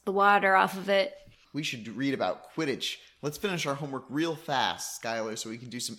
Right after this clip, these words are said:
Speaker 2: extra research.
Speaker 1: Yeah, let's do what they do, like, like, I didn't see any of the other players, like,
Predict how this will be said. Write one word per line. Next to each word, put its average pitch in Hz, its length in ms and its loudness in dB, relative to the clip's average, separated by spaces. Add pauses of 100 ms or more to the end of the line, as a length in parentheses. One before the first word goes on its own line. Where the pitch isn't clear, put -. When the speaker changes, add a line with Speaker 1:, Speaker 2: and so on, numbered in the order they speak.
(140)
Speaker 2:
extra 165 360 -4
research. 98 800 -8 (360)
Speaker 1:
Yeah, 220 160 2
let's 240 160 4
do 349 140 2
what 392 160 2
they 392 140 6
do, 269 240 2
like, 277 220 2
like, 220 300 -4 (1040)
I 220 80 0
didn't 330 180 0
see 311 260 0
any 302 160 4
of 247 80 2
the 233 120 6
other 247 180 6
players, 220 640 2
like, 180 360 -2